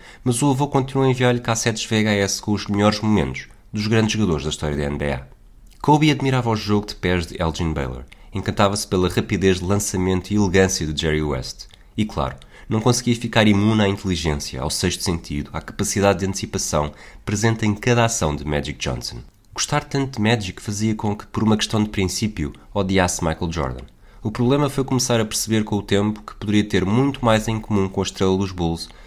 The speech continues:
do que com o pai do Showtime. As possíveis semelhanças eram muitas, e a pouco e pouco começou a moldar o seu estilo à imagem de Michael. Crescer e aprender a jogar basquetebol em Itália trouxe vantagens e desvantagens.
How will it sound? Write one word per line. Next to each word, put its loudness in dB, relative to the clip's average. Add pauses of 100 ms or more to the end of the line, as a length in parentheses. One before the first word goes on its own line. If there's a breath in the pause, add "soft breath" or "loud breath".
(140 loud breath)
do -2
que -10
com 4
o 2
pai 0
do -6
Showtime. -6 (580 soft breath)
As -4
possíveis 0
semelhanças 2
eram 2
muitas, -2 (320 loud breath)
e 0
a 0
pouco -6
e -6
pouco 0 (240 loud breath)
começou 0
a 0
moldar 2
o -2
seu 0
estilo -4
à 0
imagem -2
de -6
Michael. -4 (480)
Crescer 2
e 4
aprender 2
a 4
jogar 2
basquetebol -2
em 0
Itália -2
trouxe -4
vantagens 0
e -2
desvantagens. -6